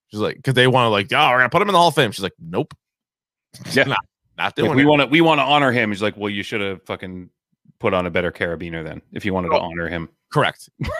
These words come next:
Speaker 1: So I assume
Speaker 2: I'm not
Speaker 1: A-
Speaker 2: laughing. I'm, I'm just like,
Speaker 1: No, I get it.
Speaker 2: Yeah.
Speaker 1: I think A E W must have, I assume, I didn't read anything on this, but they must have reached out to her and got her blessing for this.
Speaker 2: Oh, hell yeah.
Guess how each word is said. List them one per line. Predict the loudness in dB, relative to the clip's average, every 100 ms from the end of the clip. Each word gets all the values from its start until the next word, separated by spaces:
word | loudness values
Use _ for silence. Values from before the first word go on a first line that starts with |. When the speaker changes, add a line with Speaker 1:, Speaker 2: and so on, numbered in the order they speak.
| -8 -4
Speaker 1:
So | -2
I | 0
assume | 0 -4 -6 -6 -6 0
Speaker 2:
I'm | 2
not | 2
Speaker 1:
A- | 2
Speaker 2:
laughing. | 0 0 0
I'm, | 0
I'm | 0 0
just | -2 0
like, | 2
Speaker 1:
No, | 4 4 2
I |
get | 2 0
it. | 0 -4 _
Speaker 2:
Yeah. | -2 0
Speaker 1:
I | 0 -2
think | -10 -2
A | 0
E | 0
W | 0 0 0 0
must | 0 0 -2
have, | 0 2 4 2 -2 -10 _ _ _ _ _ -2
I | 0
assume, | 0 -4 -4 -2 0 -2 -4 0
I | 0
didn't | 0 -2
read | 0 0
anything | 0 0 0
on | 0 0
this, | -4 -4
but | -4 -6 -4 -2
they | 0
must | 0 -2
have | -6
reached | -8 -2
out | -2 -2
to | -2
her | 0 0
and |
got | -4 -2
her | -2
blessing | -2 -8 -8 -14 -14
for | -8
this. | -2
Speaker 2:
Oh, | 0
hell | 2 4
yeah. | 2